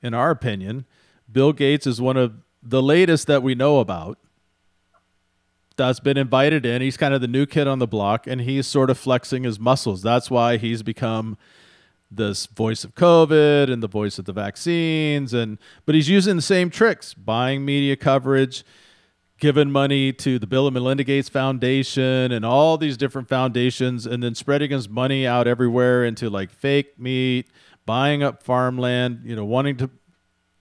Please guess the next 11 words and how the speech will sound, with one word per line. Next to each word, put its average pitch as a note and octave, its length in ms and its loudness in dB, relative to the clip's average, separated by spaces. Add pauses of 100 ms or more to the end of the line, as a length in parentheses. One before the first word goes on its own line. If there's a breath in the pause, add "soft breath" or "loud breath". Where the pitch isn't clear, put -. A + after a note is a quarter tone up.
(240)
shoot - 540 -6
space C#3 440 -2
dust B2+ 520 0
in C3+ 360 -2
to A#2+ 380 -2 (380 soft breath)
quell D3 300 4
the C#3 120 2
sun C3 560 0
for A2+ 120 -6
global B2+ 360 2
warming. C3 360 0